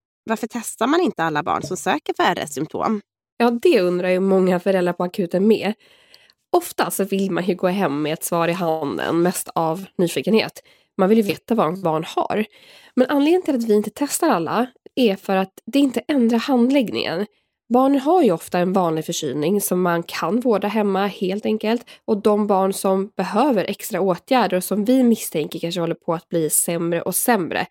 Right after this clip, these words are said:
Speaker 2: de testar vi för att kunna styra behandlingen.
Speaker 1: Alltså, jag håller med. Och för att poängtera ytterligare en faktor, och kanske den viktigaste egentligen, till varför vi inte testar,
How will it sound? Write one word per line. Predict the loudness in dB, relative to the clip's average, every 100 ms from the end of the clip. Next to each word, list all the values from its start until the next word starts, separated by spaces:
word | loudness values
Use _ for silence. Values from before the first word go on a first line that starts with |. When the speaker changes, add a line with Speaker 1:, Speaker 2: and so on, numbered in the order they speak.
| _ -2
Speaker 2:
de | 2 2 -2
testar | -10 -4 -2
vi | 0 -2
för | -4
att | -12
kunna | -8 -6 -6
styra | -6 -6 -6 -6 -6
behandlingen. | -4 -4 -2 -4 -4 -8 _ _ _ _ -12
Speaker 1:
Alltså, | -4 0
jag | 2 0
håller | -2 -4
med. | -2 0 0 -2 -6
Och | -12 _ _
för | -6
att | -4
poängtera | -4 -4 -4 -2 0 -2 -4 -8
ytterligare | -8 -4 -2 0
en | 0
faktor, | -4 -8 -10 -10 -8
och | -6
kanske | -6 -4 -2
den | -2
viktigaste | -4 -6 -4 -4 -4 -4
egentligen, | 0 0 -2 -4 -6 -6 -8 _ _
till | -2 2
varför | 0 0 -4
vi | -2
inte | -2 -2 -8
testar, | -10 -12 -10 -10